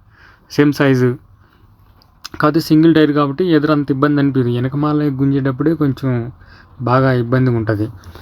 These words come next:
ఈ బ్రేక్ బుడ్డీలు సేమ్ as it is-గా ఉన్నాయి. ఈ కిందేమో లేలాండ్ సేమ్. ఇక నేను కింద, కింద పార్ట్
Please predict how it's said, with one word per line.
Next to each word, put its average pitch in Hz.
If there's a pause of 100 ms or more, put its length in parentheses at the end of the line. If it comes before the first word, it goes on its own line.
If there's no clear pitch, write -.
(200)
ఈ 127
బ్రేక్ 131
బుడ్డీలు 135 (760)
సేమ్ 131
as 127
it 135
is-గా 127
ఉన్నాయి. 113 (2000)
ఈ 123 (120)
కిందేమో 156
లేలాండ్ 143
సేమ్. 180 (460)
ఇక 135
నేను 131
కింద, 151 (220)
కింద 147
పార్ట్ 156